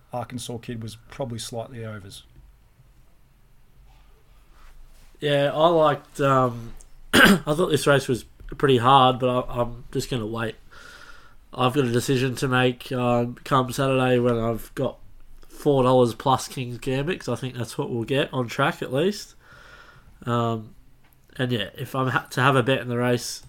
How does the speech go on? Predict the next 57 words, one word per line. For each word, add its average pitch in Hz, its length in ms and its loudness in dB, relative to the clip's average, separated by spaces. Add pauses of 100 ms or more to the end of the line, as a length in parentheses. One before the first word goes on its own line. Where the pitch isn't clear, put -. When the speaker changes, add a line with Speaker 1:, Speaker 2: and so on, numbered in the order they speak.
(420)
Speaker 2:
I'm 123 220 -6
gonna 127 160 0
back 120 180 -2
King's 127 300 -8
Gambit, 123 360 -2
but 123 120 0
I 120 60 2
need 123 160 2
to 110 80 -4
see, 113 440 -2 (260)
I 127 80 -10
need 123 60 -4
to 110 80 -6
see 107 260 -12
him 101 100 -16
first. - 440 -18 (960)
Um, 104 260 -8 (580)
if - 40 -12
he, 117 420 0 (720)
yeah, 107 100 -6
if 104 140 -12
he 139 80 2
looks 139 240 4
good 139 380 6
and 117 260 -14
he 131 140 0
gets - 360 -4
back - 260 -6
anywhere 123 320 0
near 120 340 2
that 113 220 -8 (200)
debut 120 340 0
performance, 120 600 -6
well, 104 180 -10 (140)
it's, - 380 -18 (200)
it's - 160 -8
over. 113 340 -2
But 110 220 -10 (840)
there's 117 220 -6
every 110 160 0
chance 113 240 -8
that 123 80 -10
he 113 60 -4
doesn't 113 200 -2
get 113 160 -4
back 113 240 -6
anywhere 113 220 -4
near 110 200 -4
that. 107 240 -10
But 123 240 0
his 123 280 -8
recent 123 260 -2
trials 131 300 4
have 120 60 -4
been 123 180 2
good, 131 240 2
and, 120 260 2